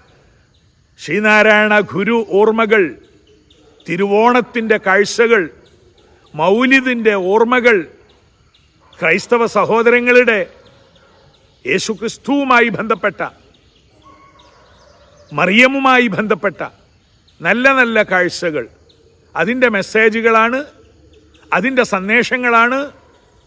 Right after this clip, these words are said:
എല്ലാ പ്രഭാതങ്ങളിലും ഇന്ന് നമുക്ക് ലഭിച്ചുകൊണ്ടിരിക്കുന്നത്. അതെ, ജാതിഭേദം, മതദ്വേഷം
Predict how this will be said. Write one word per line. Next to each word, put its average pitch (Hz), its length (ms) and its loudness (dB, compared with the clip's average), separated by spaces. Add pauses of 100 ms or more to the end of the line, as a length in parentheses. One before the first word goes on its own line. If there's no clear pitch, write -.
(180)
എല്ലാ 208 220 2 (100)
പ്രഭാതങ്ങളിലും 226 760 0 (500)
ഇന്ന് 208 240 -6
നമുക്ക് 202 320 -6
ലഭിച്ചുകൊണ്ടിരിക്കുന്നത്. 175 960 -8 (760)
അതെ, 175 280 2 (1000)
ജാതിഭേദം, 208 920 2 (800)
മതദ്വേഷം 208 960 0